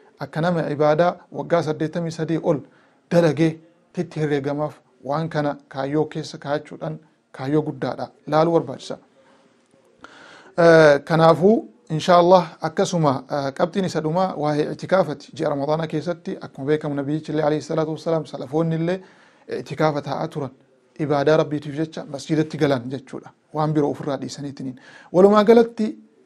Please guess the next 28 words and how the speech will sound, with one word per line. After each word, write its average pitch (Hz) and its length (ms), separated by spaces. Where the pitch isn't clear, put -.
khuttaa 214 340
kanarraa 165 360
yookaan 151 320
pilaanii 202 420
kana 170 180
hundarraa 160 540
wanni 196 360
hadafni 185 500
isaa 175 280
kaayyoon 165 420
guddaan 196 420
wanni 170 240
barbaadamaa 156 500
ta'e 156 160
maalinni? 190 460
Taqwaa 147 320
Rabbiiti, 123 400
sodaa 139 300
Rabbii. 127 260
Akkuma 139 220
Rabbiin 147 280
Qur'aana 143 280
keessatti 151 340
jedhu, 165 160
"يا 220 120
أيها 165 140
الذين 143 300
آمنوا 165 360